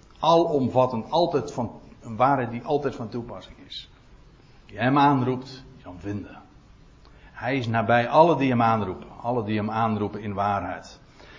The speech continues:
Eh, de resh, het welbehagen van wie hem vrezen, doet hij. Het is een wel wat omstreden vertaling, want je zou ook nog kunnen vertalen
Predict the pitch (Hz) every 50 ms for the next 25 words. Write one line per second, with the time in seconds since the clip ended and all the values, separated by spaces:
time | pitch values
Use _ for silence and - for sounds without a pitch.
0 | - - - - 117 110 - - 113 104 113 110 127 131 139 151 143 - - -
1 | - 120 123 123 123 - - - - - 110 101 143 196 240 269 233 214 196 165
2 | 160 175 190 185 170 - 151 139 - 160 143 127 127 143 - 120 113 131 175 214
3 | 226 208 156 170 180 190 165 131 113 - - 127 139 - - - - - - -
4 | - - - - - - - 101 131 165 160 123 104 110 110 104 87 - - -
5 | - - - - - - - - - - - 113 - 123 123 127 123 123 113 117
6 | 113 - 151 135 113 - - - 160 165 165 156 139 - - - 143 147 170 175
7 | 180 170 147 123 - - 113 123 120 113 123 120 139 180 180 170 147 - - 160
8 | 147 143 123 127 123 135 131 127 127 131 135